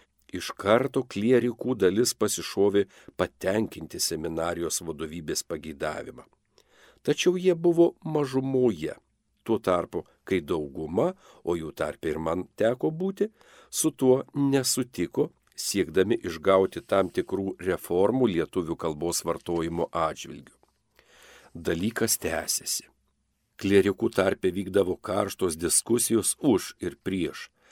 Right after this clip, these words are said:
Pamažėl dauguma pradėjo tirpti, kol virto mažuma, ir todėl teko nusileisti daugumai, minėtąjį Lietuvos žiniose straipsnį atitaisyti.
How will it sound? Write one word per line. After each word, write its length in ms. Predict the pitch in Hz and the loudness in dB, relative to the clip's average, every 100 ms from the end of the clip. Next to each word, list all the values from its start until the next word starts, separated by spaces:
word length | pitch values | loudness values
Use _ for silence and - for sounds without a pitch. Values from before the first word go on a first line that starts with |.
| - - _ _ _ | -20 -20 _ _ _
Pamažėl 640 | 117 123 127 120 165 190 170 | 6 6 6 4 4 4 4
dauguma 640 | 95 90 85 92 82 73 | 4 4 4 2 2 -2
pradėjo 600 | - 78 73 82 90 92 - | -4 -6 -4 -2 0 0 0
tirpti, 500 | 147 175 190 - - | 2 2 2 -4 -6
kol 300 | - 78 71 | -2 -4 -4
virto 480 | 69 85 76 - 76 | -4 -4 -4 -6 -6
mažuma, 720 | 76 85 107 131 - 180 196 _ _ _ - _ | -4 0 0 0 -2 -4 -6 _ _ _ -20 _
ir 160 | 110 92 | 0 2
todėl 440 | - 87 85 87 | 2 2 2 -2
teko 400 | - 85 82 85 | 0 -2 -2 -6
nusileisti 720 | 85 80 85 85 87 87 - 120 | -2 -2 -2 -2 -2 -2 -2 0
daugumai, 640 | 147 180 107 71 76 65 _ - | 4 4 4 -2 -8 -10 _ -12
minėtąjį 840 | 85 85 87 92 87 90 82 87 - | -8 -4 2 2 2 -4 -8 -8 -10
Lietuvos 760 | 92 87 85 95 90 87 82 - | -8 -6 -4 -4 0 0 0 -6
žiniose 600 | 76 78 78 73 - - | -10 -8 -6 -6 -6 -8
straipsnį 640 | - 87 117 143 - - - | -6 -2 -2 -2 -4 -6 -8
atitaisyti. 840 | - - - 85 - 78 - - | -8 -8 -8 -8 -8 -8 -14 -20